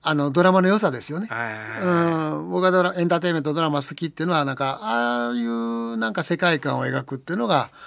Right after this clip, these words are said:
Speaker 1: すごくね、もう、震えるって言ったら大げさだけど。
Speaker 2: うん。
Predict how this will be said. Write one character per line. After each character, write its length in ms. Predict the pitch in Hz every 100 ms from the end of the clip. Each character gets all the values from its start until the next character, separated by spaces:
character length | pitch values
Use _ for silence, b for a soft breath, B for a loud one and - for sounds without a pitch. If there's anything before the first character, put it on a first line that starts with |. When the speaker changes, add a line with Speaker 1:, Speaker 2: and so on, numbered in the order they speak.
| B B B B
Speaker 1:
す 160 | - 170
ご 120 | 202
く 440 | 165 117 107 117 139
ね、 300 | 123 117 107 - _ _ _
も 420 | 139 117 107 120 -
う、 40 |
震 240 | - 139 139
え 60 |
る 160 | 127 123
っ 40 |
て 60 | 120 - _ _ _ - -
言 80 | 113
っ 0 |
た 140 | 156
ら 100 | 151
大 80 | 135
げ 80 | 139
さ 100 | 135
だ 140 | 127
け 100 | 156
ど。 140 | 180
Speaker 2:
う 20 |
ん。 40 | 143